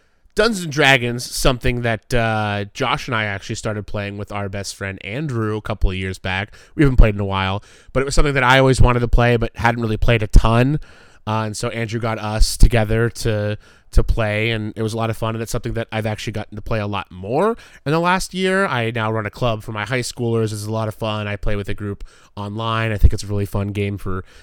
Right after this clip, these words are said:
improv and creativity and just hanging out with friends. But Johnny Stanton, the starting fullback for the Browns,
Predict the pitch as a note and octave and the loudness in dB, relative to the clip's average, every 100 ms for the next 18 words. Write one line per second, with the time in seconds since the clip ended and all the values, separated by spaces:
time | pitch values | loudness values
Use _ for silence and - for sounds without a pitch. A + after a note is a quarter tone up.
0 | - D#3+ D#3+ - C#3+ C3+ C3 B2+ B2+ A#2+ | -6 -4 8 8 8 6 6 4 2 0
1 | A2 G2+ A#2+ G#2+ - B2+ G#2+ G#2+ G#2+ G#2+ | -6 -8 -6 -6 2 2 2 -6 -6 -6
2 | G#2+ - - A2 G#2+ F#2+ G#2+ A#2 G#2+ G#2 | -8 -8 -6 -4 -4 2 4 4 0 -4
3 | - - - A2 E3+ F3+ F#3 - - E3+ | -6 -6 -8 -6 -4 -2 -2 -4 0 0
4 | D3+ B2 A#2 D3 - - - C3+ B2+ A#2+ | 0 -4 -2 2 4 4 -2 -4 -4 -4
5 | G#2 C3 B2 G#2+ | -2 0 0 -2